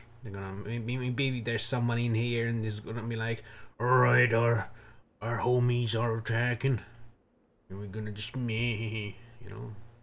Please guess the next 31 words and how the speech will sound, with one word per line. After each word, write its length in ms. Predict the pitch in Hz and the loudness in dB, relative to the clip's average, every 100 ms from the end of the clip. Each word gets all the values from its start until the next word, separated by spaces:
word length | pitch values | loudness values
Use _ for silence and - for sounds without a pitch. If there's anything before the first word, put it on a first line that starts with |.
| _ _ _ _ _ _ - | _ _ _ _ _ _ -4
'Cause 160 | 120 | -2
the, 460 | 113 123 117 117 110 | 2 2 4 2 0
the 100 | 110 | -2
metal 300 | 117 160 170 | 0 2 2
pipe 340 | - - 143 - | 0 0 0 0
wielding 400 | 120 139 123 117 | 0 0 0 -2
super 320 | - 139 120 | -2 -2 -2
mutants 460 | 110 104 104 95 98 | -2 -4 -6 -6 -6
are 160 | 95 - - | -6 -10 -10
kind 220 | - 190 | -4 -2
of 100 | 147 | -2
sneaky. 680 | - - 120 120 92 90 - - - - _ _ _ - | -4 -4 -4 -4 -8 -10 -12 -14 -20 -20 _ _ _ -8
They 80 | 98 | -4
are 140 | 98 | -2
like 260 | 101 98 - | -2 -4 -4
Nightkin. 680 | 107 131 - - 92 92 87 - - - _ _ _ _ _ _ _ _ _ _ _ _ _ _ _ 95 | -2 -2 -4 -8 -8 -8 -10 -12 -16 -20 _ _ _ _ _ _ _ _ _ _ _ _ _ _ _ -6
I, 280 | 117 - | -4 -2
I 20 | 120 | -2
don't 160 | 104 | -2
know 120 | 101 | -4
when 220 | 98 98 95 | -6 -6 -6
the 100 | 98 | -6
attack 340 | 107 104 98 | -4 -6 -6
starts, 520 | - 101 98 98 - | -6 -6 -6 -4 -6
if 80 | 101 95 | -6 -8
we 60 | 98 | -8
get 160 | 98 | -8
a 60 | 98 | -8
timer 460 | - 101 113 123 127 | -8 -4 -2 0 0
or 120 | 131 | 0
not. 360 | 131 135 131 | 0 0 -2